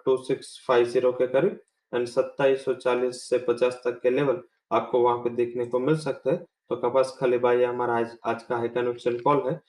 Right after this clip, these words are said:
करेंसी फ्रंट की बात कर लेते हैं। करेंसी फ्रंट में आपको, अ, ज्यादातर जेपीवाई को सेल करना है,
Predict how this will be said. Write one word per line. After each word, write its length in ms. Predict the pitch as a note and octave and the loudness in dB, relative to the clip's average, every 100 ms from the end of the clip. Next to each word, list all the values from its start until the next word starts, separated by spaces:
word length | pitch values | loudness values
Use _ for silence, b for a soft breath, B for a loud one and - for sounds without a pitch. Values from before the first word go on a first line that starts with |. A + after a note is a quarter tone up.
| _ _ | _ _
करेंसी 360 | B2+ C3+ C3+ C3+ | 0 0 0 -2
फ्रंट 320 | - B2 B2 | 0 -2 -2
की 60 | A#2 | 0
बात 260 | A#2+ A#2+ | 0 0
कर 120 | C3+ C#3 | -2 0
लेते 220 | C3+ - | 0 0
हैं। 180 | C#3+ - _ _ | 0 -4 _ _
करेंसी 340 | A#2+ B2 C3 C3 | 0 0 0 -2
फ्रंट 400 | - B2 A#2+ A#2+ | 2 2 2 0
में 120 | C3+ | -2
आपको, 480 | A#2+ - D#3+ - - _ _ | -2 2 2 2 -8 _ _
अ, 180 | A2+ A#2 | -2 0
ज्यादातर 340 | A#2+ B2+ B2+ C3 | 2 4 4 2
जेपीवाई 460 | - A#2 B2+ C#3 | 2 0 4 4
को 140 | C3 B2+ | 4 0
सेल 280 | B2+ C3+ C#3 | 0 0 2
करना 340 | B2+ B2 B2+ | 0 0 -2
है, 160 | F3+ | -4